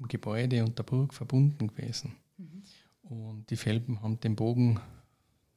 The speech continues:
Speaker 1: überstrapaziert, überspannt. Und dann hat's von oben eine auf den Deckel gegeben und da ist, äh, ja, da ist eine ganze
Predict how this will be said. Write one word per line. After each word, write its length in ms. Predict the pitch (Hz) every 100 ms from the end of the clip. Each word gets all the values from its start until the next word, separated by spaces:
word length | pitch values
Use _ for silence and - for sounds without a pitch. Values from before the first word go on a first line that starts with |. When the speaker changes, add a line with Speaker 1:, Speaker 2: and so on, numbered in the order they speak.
| _
Speaker 1:
überstrapaziert, 1080 | 120 135 - - 127 135 131 - 143 147 -
überspannt. 720 | 143 131 - 110 131 156 - - _ _ _ _ _
Und 160 | 110 110
dann 220 | 113 113
hat's 160 | 117
von 160 | - 113
oben 320 | 113 117 127
eine 220 | 110 113 110
auf 100 | -
den 80 |
Deckel 340 | 113 - - 127
gegeben 320 | 123 127 131
und 160 | 113 107
da 60 |
ist, 220 | 110 117 120
äh, 460 | 113 - 117 107
ja, 60 | 107
da 240 | 120 - -
ist 80 | 117
eine 80 | 110
ganze 400 | 107 120 120